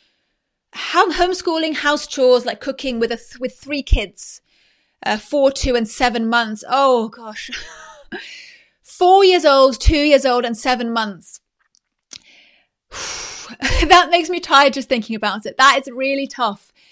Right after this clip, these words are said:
because you've got basically two babies and a toddler.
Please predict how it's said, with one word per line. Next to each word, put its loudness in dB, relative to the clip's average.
because -2
you've -6
got 2
basically -2
two -2
babies 0
and -2
a -6
toddler. -6